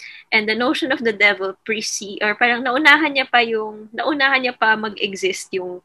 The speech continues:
Christianity. So, there are ways to define the devil and to depict the devil in ways that are outside yung biblical definitions or dogmatic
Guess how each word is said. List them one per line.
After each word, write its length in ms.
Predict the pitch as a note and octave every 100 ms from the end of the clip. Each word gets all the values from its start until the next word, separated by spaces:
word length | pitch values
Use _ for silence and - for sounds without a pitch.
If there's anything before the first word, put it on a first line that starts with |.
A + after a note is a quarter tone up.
| -
Christianity. 840 | G#3 - F3+ F3+ F3 D#3 D#3 D#3+ _ _ _ _ -
So, 540 | - A3+ G#3+ G#3 A3 - - - _
there 200 | A3 B3
are 140 | C#4 B3+
ways 300 | A3+ B3+ -
to 100 | A3+
define 680 | G#3 - G#3 G3+ G3+ G3+
the 100 | F#3+
devil 460 | G3 G3+ G3+ F#3+ F#3+
and 200 | F#3 F#3
to 100 | F#3+
depict 400 | F3+ - G#3 -
the 100 | G3
devil 520 | F3 F3 E3 E3+ F3 - _ _ _ _
in 360 | A3 G#3+ G#3+
ways 420 | G#3 A3 A3 A#3+ -
that 320 | F#3+ F#3 -
are 180 | F#3+ F#3
outside 640 | G#3 G#3 - F3+ - E3+ - _ - - _
yung 220 | G3+ G3
biblical 540 | G3 F#3 F#3 G3 F#3
definitions 840 | E3+ F3+ - E3+ E3 E3+ F3 A#3+ -
or 280 | F3+ E3+ E3
dogmatic 640 | F3+ F3 E3+ E3 - E3+